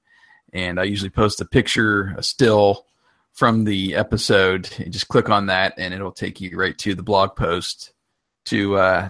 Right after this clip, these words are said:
to interact with us. And our, uh, next podcast, our next review, we'll be, uh, taking a look at episode number forty-five, which is the Spectre of Captain Kidd.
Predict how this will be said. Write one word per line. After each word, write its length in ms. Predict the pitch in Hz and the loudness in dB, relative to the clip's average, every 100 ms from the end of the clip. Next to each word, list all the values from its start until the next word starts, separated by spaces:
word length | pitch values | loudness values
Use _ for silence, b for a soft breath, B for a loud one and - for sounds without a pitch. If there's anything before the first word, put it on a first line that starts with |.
| - | -4
to 120 | 139 | -2
interact 400 | 139 131 135 131 | 2 4 4 4
with 140 | 143 147 | 2 4
us. 380 | 160 - - - | 4 4 -4 -6
And 640 | 147 139 139 135 127 117 - _ b b b b b - | -2 2 4 4 2 0 -8 _ b b b b b -2
our, 440 | 127 123 120 117 | 2 4 4 4
uh, 220 | 110 104 | 2 0
next 400 | 101 139 240 - | 0 0 0 -2
podcast, 1300 | - 139 127 - 139 143 175 233 - - - - - - - | 2 4 4 2 4 6 4 2 -6 -14 -16 -18 -20 -20 -16
our 100 | 85 | -8
next 280 | 110 113 - | -8 -8 -10
review, 640 | 101 101 196 147 110 151 - _ _ _ _ | -6 -2 0 0 0 -4 -8 _ _ _ _
we'll 140 | - 120 | -8 -2
be, 320 | 113 110 107 | 0 0 -2
uh, 160 | 101 | -2
taking 300 | 98 143 123 | -2 -4 -2
a 40 | 117 | 0
look 200 | 120 120 | 0 0
at 240 | 101 98 - | 0 -2 -6
episode 680 | - 110 - 120 110 104 98 | -12 -10 -4 0 2 0 -2
number 220 | 110 101 | -4 -4
forty-five, 1160 | 92 - 147 120 113 - 160 127 127 139 - - _ _ _ _ _ _ _ _ | -4 0 2 0 2 4 6 8 6 2 -4 -20 _ _ _ _ _ _ _ _
which 220 | - - 117 | -16 -12 -10
is 160 | 107 101 | -12 -6
the 460 | 113 107 101 101 | -4 -4 -4 -8
Spectre 540 | 98 - 180 185 - 143 | -10 -4 -2 0 0 0
of 140 | 120 | 0
Captain 480 | - - 175 - 123 | -6 -12 -10 -6 -6
Kidd. 580 | - - 185 113 87 | -6 -2 2 2 0